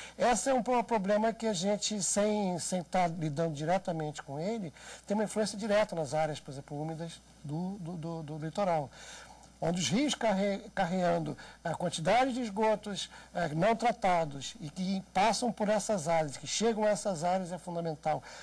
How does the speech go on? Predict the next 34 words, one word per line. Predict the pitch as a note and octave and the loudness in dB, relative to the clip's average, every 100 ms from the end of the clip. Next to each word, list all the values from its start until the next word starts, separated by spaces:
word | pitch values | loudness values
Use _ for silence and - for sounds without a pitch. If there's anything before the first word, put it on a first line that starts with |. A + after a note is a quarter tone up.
| - - | -18 -6
A | F3 | -4
quantidade | A3 A#3 F3+ A3+ G#3 | -2 -4 0 0 0
de | |
detritos, | F#3 F#3 - G3 - | -2 -4 -4 -6 -4
de | D3+ | -6
resíduos | E3 C3+ A3 F3+ | -4 0 -2 -2
que | |
são | - E3 | -6 -6
colocados | F3 E3 E3 D3+ | -4 -4 -4 -4
no | D#3 | -2
mar | D#3 F3 F3 | 0 2 2
como | - D#3 | -2 -6
um | D3 | -6
todo | E3+ E3+ | -6 -6
e | D#3 | -6
que | - | -8
se | E3+ D3+ | -10 -8
começam | D#3 D#3 F#3+ - E3+ | -4 0 0 0 -6
a | |
se | F3+ | -6
acumular, | D#3 F3+ E3 E3 E3+ - - - - - - - | -4 -2 0 2 2 -2 -14 -20 -20 -18 -18 -8
ela, | - D#3+ | -4 0
elas | G#3 F3 B2+ | 2 2 2
vão | C#3+ F3 F#3+ | 0 0 0
trazendo | - E3 C3 E3+ E3+ | -2 -4 -2 -2 -2
um | G2+ D#3+ | -4 -6
grande, | C3+ E3 F3+ D#3 F3 D#3+ - | -2 0 0 -2 -6 -6 -8
eh, | C#3 | -8
um | C#3+ | -8
grande | C3+ E3 E3 | -2 -2 -2
prejuízo | - F3 D#3 D3+ F3+ G3+ D#3+ | -4 -4 -2 0 2 2 -2
pra | D3 D3+ | -6 -6
essas | C#3+ E3 C3 | -6 -8 -6
áreas. | C#3+ C#3 | -6 -6